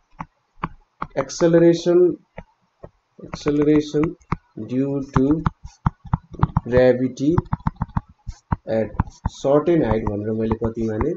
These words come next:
certain height भनेर चाहिँ, उम्, G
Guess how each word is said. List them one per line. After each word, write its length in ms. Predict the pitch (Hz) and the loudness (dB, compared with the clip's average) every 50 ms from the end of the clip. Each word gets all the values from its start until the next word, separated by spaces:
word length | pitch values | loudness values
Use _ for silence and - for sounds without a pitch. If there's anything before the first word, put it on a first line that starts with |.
| - _ _ _ _ _ _ - - | -8 _ _ _ _ _ _ -12 -6
certain 400 | - 123 123 120 - 151 147 127 110 | -4 -4 -2 0 0 0 0 0 -2
height 240 | 107 110 110 110 113 104 | -4 -4 -4 -4 -6 -6
भनेर 340 | 101 95 98 101 101 101 101 | -6 -4 -6 -4 -6 -6 -6
चाहिँ, 220 | 101 - 156 - - - - - - _ - - - - | -4 -4 -4 -4 -6 -8 -12 -18 -18 _ -20 -20 -16 -12
उम्, 440 | 95 101 104 101 98 - - 117 | -8 -8 -6 -6 -6 -8 -10 -12
G 400 | 113 127 131 147 160 170 180 175 | -12 -8 -6 -4 -2 -2 -2 -2